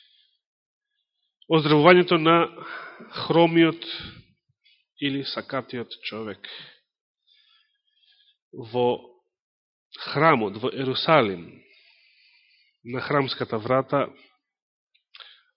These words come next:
на красната врата, најубавата врата во Ерусалимскиот храм,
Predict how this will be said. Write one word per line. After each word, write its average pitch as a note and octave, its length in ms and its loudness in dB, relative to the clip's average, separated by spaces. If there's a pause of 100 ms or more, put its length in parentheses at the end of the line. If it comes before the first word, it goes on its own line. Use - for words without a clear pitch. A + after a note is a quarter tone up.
(140)
на G#2 220 -10
красната B2+ 640 -6
врата, A2 480 -12 (1900)
најубавата C3+ 600 2
врата A2+ 400 -8 (120)
во A2+ 360 -14
Ерусалимскиот A#2+ 800 -8
храм, A2+ 400 -6